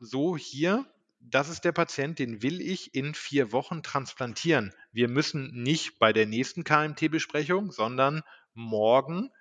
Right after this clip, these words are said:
den Spender kontaktieren und wir nennen das Workup und C T, also gleich sagen, so, wir brauchen hier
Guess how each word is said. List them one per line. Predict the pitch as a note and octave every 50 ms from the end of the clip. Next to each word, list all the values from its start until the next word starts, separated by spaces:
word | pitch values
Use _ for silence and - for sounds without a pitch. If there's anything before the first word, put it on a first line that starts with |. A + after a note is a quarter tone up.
| _ _ _ _ -
den | B2+ B2 A#2+
Spender | - - - C3+ C3 C#3+ D3 D#3 D3+
kontaktieren | D3 - - D3+ C#3+ C3+ C#3 C#3+ - - - - F3 F3+ D#3+ A#2+ F#2+ F#2 F2
und | - B2 B2 B2 - - - - - _ _ _ - - _
wir | B2 B2+ A#2 A#2
nennen | A2+ A#2+ B2 C3
das | B2+ A#2 -
Workup | B2 A#2 G#2+ B2 C#3+ D3 - D3 - -
und | C#3 C3 -
C | - C3+ B2
T, | - - - D#3 D#3+ C#3+
also | B2 A#2+ A2 A#2+ G#2+
gleich | _ - A#2 A2 F#2+ G2 C3+ D#3+ E3 - - -
sagen, | - B2+ C3 C#3+ D3 C#3 C3 A2+
so, | B2 C#3 C3+ A#2+
wir | B2 -
brauchen | A2+ A#2 B2+ C3+ - C3+ B2
hier | A#2 C3+ D3 D3 -